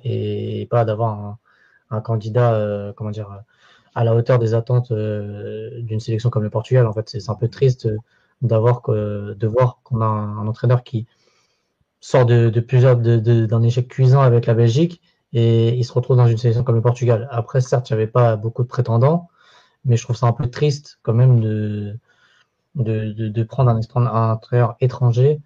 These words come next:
alors qu'on a plein d'entraîneurs portugais compétents. Mais après, au final, euh, ouais, comme l'a dit Mathieu, on va laisser sa chance au produit. Et,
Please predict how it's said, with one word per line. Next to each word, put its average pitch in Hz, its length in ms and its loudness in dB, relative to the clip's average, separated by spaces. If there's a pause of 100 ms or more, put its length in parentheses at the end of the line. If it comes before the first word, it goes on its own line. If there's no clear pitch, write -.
(260)
alors 110 220 0
qu'on 107 640 -4
a 101 80 -6
plein 120 200 0
d'entraîneurs 113 340 0
portugais 113 340 -4
compétents. 123 540 0 (1000)
Mais 120 120 4
après, 139 220 2
au 131 40 4
final, 139 320 4
euh, 120 180 6
ouais, 131 120 4
comme 120 160 0
l'a 113 100 0
dit 113 100 -2
Mathieu, 117 420 0
on 110 80 -2
va 107 100 -4
laisser 107 220 -8
sa 110 140 -4
chance 120 220 -8
au 117 40 -8
produit. 127 320 0
Et, 113 340 0